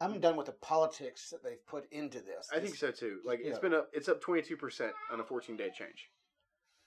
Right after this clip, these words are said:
Speaker 2: Um, there's a hundred nine thousand nine hundred twenty-five cases, new cases.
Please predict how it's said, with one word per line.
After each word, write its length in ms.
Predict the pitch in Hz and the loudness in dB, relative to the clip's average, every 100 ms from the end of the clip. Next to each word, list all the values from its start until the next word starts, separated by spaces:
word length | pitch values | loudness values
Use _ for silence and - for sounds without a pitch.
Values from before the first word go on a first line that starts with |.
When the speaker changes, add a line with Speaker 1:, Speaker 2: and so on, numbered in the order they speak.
| _ _ - | _ _ -4
Speaker 2:
Um, 340 | 113 107 - 113 | 0 0 -2 0
there's 180 | 117 | 0
a 60 | 113 | 0
hundred 360 | 143 151 143 131 120 104 | 0 0 0 -2 -8 -8
nine 320 | 120 120 120 117 | 0 0 0 0
thousand 520 | 113 107 104 104 107 _ _ - | 0 0 -4 -10 -16 _ _ -10
nine 160 | 107 110 | -6 -4
hundred 260 | 101 101 | -6 -8
twenty-five 520 | - 104 98 - 58 - - _ - | -10 -10 -8 -8 -8 -12 -18 _ -8
cases, 300 | 123 101 - 110 | -4 -4 -6 -8
new 140 | 117 | -6
cases. 560 | 113 104 101 - - | -4 -4 -6 -14 -18